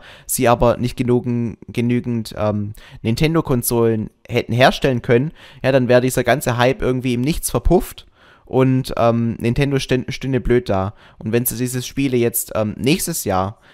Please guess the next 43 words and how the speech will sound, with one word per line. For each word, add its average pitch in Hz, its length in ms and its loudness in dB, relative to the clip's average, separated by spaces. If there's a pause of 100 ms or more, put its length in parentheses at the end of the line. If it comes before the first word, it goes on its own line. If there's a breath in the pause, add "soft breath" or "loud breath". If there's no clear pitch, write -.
(120)
wenn 117 120 -4
sie 120 160 -2
wieder, 113 380 2
ähm, 104 180 -2
etwas - 380 -4
mehr 104 360 0
Konsolen 113 380 0
herstellen 127 420 2
können 113 220 0
oder 107 160 0
zumindest 120 340 -2
die 117 60 -6
Gewissheit 123 500 2
haben, 123 320 2 (380 loud breath)
dass 120 160 0
sie 120 80 -2
mehr 110 180 4
produzieren 131 600 0
können, 135 300 0 (360 soft breath)
äh, 104 100 -2
wenn 113 140 0
sie - 120 -8
dann 147 200 4
solche 170 240 0
Spiele 131 320 -2
rausbringen 107 540 -2
können, 113 300 -2 (280 loud breath)
ich - 60 -20
glaube, 120 260 4
das 127 140 -4
ist 123 180 -2
dann, 117 200 0
äh, 107 260 -2
für 110 160 -6
Nintendo 110 420 -2
auf - 160 -6
jeden 107 180 -2
Fall 107 280 -2 (260 soft breath)
die 113 160 0
attraktivere 117 640 0
Op-, - 300 -6
Option 107 560 -2
gewesen. 95 460 -6